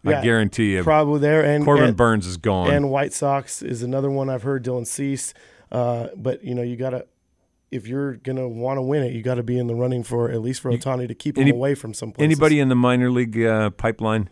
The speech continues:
Speaker 1: in
Speaker 2: Yeah,
Speaker 1: Los
Speaker 2: we,
Speaker 1: Angeles?
Speaker 2: yeah, we have three
Speaker 1: You're
Speaker 2: or four
Speaker 1: good?
Speaker 2: guys. Yeah.
Speaker 1: All right.
Speaker 2: So you
Speaker 1: I'm
Speaker 2: can
Speaker 1: trying to
Speaker 2: stay
Speaker 1: figure out what
Speaker 2: away.
Speaker 1: the Brewers are gonna get back. When we lose our guys, 'cause we're gonna lose Burns and
Speaker 2: We
Speaker 1: we're
Speaker 2: are
Speaker 1: probably
Speaker 2: gonna
Speaker 1: gonna
Speaker 2: lose
Speaker 1: lose Woodruff.
Speaker 2: Well, you're gonna lose Woodruff 'cause they didn't tender him. So
Speaker 1: Say,
Speaker 2: they're not gonna.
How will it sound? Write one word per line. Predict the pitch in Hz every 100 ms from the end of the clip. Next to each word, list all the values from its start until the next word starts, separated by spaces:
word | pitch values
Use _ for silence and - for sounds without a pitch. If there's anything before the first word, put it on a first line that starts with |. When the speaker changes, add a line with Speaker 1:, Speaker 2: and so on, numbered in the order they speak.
| -
Speaker 1:
in | 117
Speaker 2:
Yeah, | 120
Speaker 1:
Los | 120
Speaker 2:
we, | 131
Speaker 1:
Angeles? | 110 110 107
Speaker 2:
yeah, | 113
we | 131
have | 127
three | - 113
Speaker 1:
You're |
Speaker 2:
or | 101
four | 117
Speaker 1:
good? | 107
Speaker 2:
guys. | 110 110 113 -
Yeah. | - 110
Speaker 1:
All | 80
right. | 78 78
Speaker 2:
So | - 107
you | 117
Speaker 1:
I'm | 135
Speaker 2:
can |
Speaker 1:
trying | 135 269
to |
Speaker 2:
stay | 240
Speaker 1:
figure |
out | 226
what |
Speaker 2:
away. | 185
Speaker 1:
the | 131
Brewers | 180 180
are | 123
gonna | 143
get | 117 -
back. | 120 80 -
When | 113 131
we | 147
lose | 151 208 233
our | 196 165
guys, | 147 147 120 98 92 90 - - - -
'cause | - 139
we're | 151
gonna | 208 233
lose | 220 202 143
Burns | 113 147 147 139
and |
Speaker 2:
We | 135
Speaker 1:
we're | 156
Speaker 2:
are |
Speaker 1:
probably | 180 180
Speaker 2:
gonna | 180
Speaker 1:
gonna | 180
Speaker 2:
lose | 170
Speaker 1:
lose | 131
Woodruff. | 151 120 110 135
Speaker 2:
Well, |
you're | 143
gonna | 170 156
lose | 170 131
Woodruff | 143 123 131
'cause | - 123
they | 127
didn't | 135 117
tender | 143 127 107
him. | 104
So | - 151
Speaker 1:
Say, | 151 147 143 139 117
Speaker 2:
they're | 117 -
not | 127 113
gonna. | -